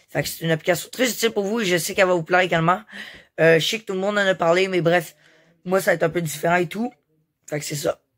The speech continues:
Donc, tout simplement, l'application, je vous ai dit, je vais vous la montrer un peu plus tard, mais bon. Également, euh, euh, après l'application, ce que nous envoie, c'est également, c'est que j'aimerais ça vous, euh, qu'on passe un peu les actualités de la chaîne parce que,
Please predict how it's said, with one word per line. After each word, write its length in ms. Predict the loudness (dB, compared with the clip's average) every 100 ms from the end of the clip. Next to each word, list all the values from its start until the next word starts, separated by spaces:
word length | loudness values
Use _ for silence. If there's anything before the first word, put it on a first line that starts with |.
| _
Donc, 80 | -12
tout 80 | -2
simplement, 420 | 0 2 2 2
l'application, 560 | 2 -2 0 -2 -2 -8
je 160 | -4 -2
vous 260 | -2 -6 -6
ai 60 |
dit, 180 | -6 -6
je 140 | -4
vais 60 | -2
vous 80 | 0
la 100 | 0
montrer 320 | -2 -4 -4
un 80 | -2
peu 80 | -2
plus 140 | -2
tard, 180 | 0 0
mais 160 | 0
bon. 180 | 0 -2 -6 -20 -20 -20 -4
Également, 500 | 2 2 4 2 2 2
euh, 320 | 4 4 2 0 -12 _ _ _ _ -4
euh, 160 | 0 0
après 220 | -2 2
l'application, 480 | 0 2 -2 -2 -4
ce 80 | -6
que 80 | -6
nous 140 | -4
envoie, 320 | -4 -2 -4
c'est 180 | -4 -6
également, 320 | -4 -2 0
c'est 180 | -2 -4
que 120 | -6
j'aimerais 240 | -2 0 0
ça 160 | 0
vous, 180 | -2 -2 -12 _ 2
euh, 320 | 4 6 2 0 _ _ _
qu'on 140 | -8
passe 240 | -4 -4 -4
un 80 |
peu 80 | -6
les 160 | -6 -6
actualités 420 | 0 -2 0 0
de 60 | 0
la 80 |
chaîne 280 | 0 -2 -6
parce 200 | -8 -8
que, 240 | -2 -2